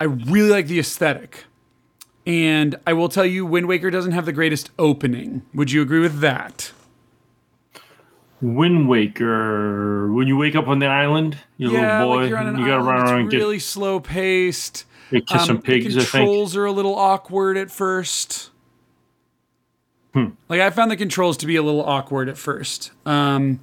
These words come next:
Speaker 2: I don't remember 'em, but I never had a, I don't think I
Speaker 1: well,
Speaker 2: had a problem
Speaker 1: yeah,
Speaker 2: with
Speaker 1: 'cause
Speaker 2: them.
Speaker 1: first of all, like,
Speaker 2: So
Speaker 1: Zelda, like, like, first of all, they were figuring it out on the GameCube, and then the Wii U always had weird controls. And, like, do you even know what R versus Z R is and stuff like that? Like,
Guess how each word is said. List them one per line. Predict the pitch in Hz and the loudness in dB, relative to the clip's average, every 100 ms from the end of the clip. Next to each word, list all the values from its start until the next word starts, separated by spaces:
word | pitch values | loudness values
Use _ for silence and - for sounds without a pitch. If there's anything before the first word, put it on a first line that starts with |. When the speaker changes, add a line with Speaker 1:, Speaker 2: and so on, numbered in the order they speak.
| - - | -10 -8
Speaker 2:
I | 147 | -2
don't | 170 202 | 0 2
remember | 185 175 120 104 | 2 2 2 0
'em, | 90 - | -4 -2
but | 120 | 0
I | 131 | 2
never | 135 127 127 | 2 2 2
had | 120 | 2
a, | 117 | 2
I | 131 | 0
don't | 127 | 2
think | 117 | 2
I | |
Speaker 1:
well, | 110 | 0
Speaker 2:
had | 107 | 0
a | 104 | -2
problem | - | 0
Speaker 1:
yeah, | 233 | 0
Speaker 2:
with | 226 | 0
Speaker 1:
'cause | 226 | -6
Speaker 2:
them. | - | -6
Speaker 1:
first | 277 269 | -8 -6
of | 208 | -2
all, | 208 185 | 0 2
like, | 165 110 | 4 2
Speaker 2:
So | 107 | 2
Speaker 1:
Zelda, | 120 165 175 160 | 0 -2 -2 -4
like, | 180 180 147 - _ _ _ _ | 0 0 0 -10 _ _ _ _
like, | 175 175 139 | 0 0 -2
first | - - 240 240 | -18 -2 -2 0
of | 226 | 0
all, | 196 | 2
they | 180 | 2
were | 165 | 0
figuring | - 175 175 165 | -2 -2 -2 0
it | |
out | 156 156 | 2 2
on | |
the | 147 | -2
GameCube, | 117 139 135 139 - 175 160 | -2 -2 -2 -4 -4 -2 -2
and | 165 | -2
then | 180 | -2
the | 156 | -2
Wii | 151 208 170 | -2 -2 0
U | 165 156 | 0 2
always | 143 139 | 2 0
had | 131 127 | -2 -4
weird | 120 135 113 | -2 -4 -4
controls. | 127 - 131 131 - - - | -6 -4 -4 -4 -8 -20 -6
And, | 170 | -2
like, | 175 107 | -2 -2
do | 151 | -6
you | 165 185 | -4 -2
even | 190 175 170 | -2 -2 0
know | 160 165 | 2 2
what | 160 160 156 - _ _ - | 2 2 0 -6 _ _ -2
R | 175 165 165 | 4 6 6
versus | 151 160 139 147 | 6 2 0 -2
Z | 120 131 160 160 | -4 -4 2 4
R | 156 156 156 | 6 4 4
is | 151 156 156 135 | 2 0 -2 -4
and | 139 | -6
stuff | 131 156 131 | -4 -4 -4
like | 147 | -4
that? | 131 147 143 | -2 -2 -2
Like, | 139 131 120 | -4 -6 -8